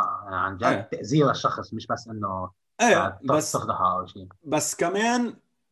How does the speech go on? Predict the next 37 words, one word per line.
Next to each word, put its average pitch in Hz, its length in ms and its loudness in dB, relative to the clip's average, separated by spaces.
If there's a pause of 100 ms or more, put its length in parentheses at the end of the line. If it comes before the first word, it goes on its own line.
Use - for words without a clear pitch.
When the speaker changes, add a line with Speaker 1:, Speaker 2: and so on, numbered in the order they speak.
Speaker 2:
إنه 165 600 -2 (640)
it's 175 140 -2
not 180 180 4
great. 113 340 -2 (120)
يعني 120 180 2
I، 139 280 2
I 139 240 2
won't 190 120 -2
say 190 80 6
Speaker 1:
آه، 240 140 10
Speaker 2:
it's، 226 220 8
it's، 185 40 2
Speaker 1:
هذا 208 260 8
Speaker 2:
it's - 40 4
Speaker 1:
قصدي. 143 280 2
Speaker 2:
bad. 135 160 4
Speaker 1:
It's - 40 -6
not 185 220 8
great. 170 340 4
It's - 40 -20
not 139 180 -6
great. 135 100 -2
Speaker 2:
إيه، 151 260 6 (400)
بس، - 560 0
بس 131 340 -2 (260)
ببلد 165 380 4
مثل 185 200 -4
لبنان 156 400 0
وين 175 420 0 (540)
there 147 120 8
won't 202 320 4
be 165 440 0
any 165 160 0
other 180 240 6
form 135 340 4
of 113 100 -6 (140)
justice. - 540 -6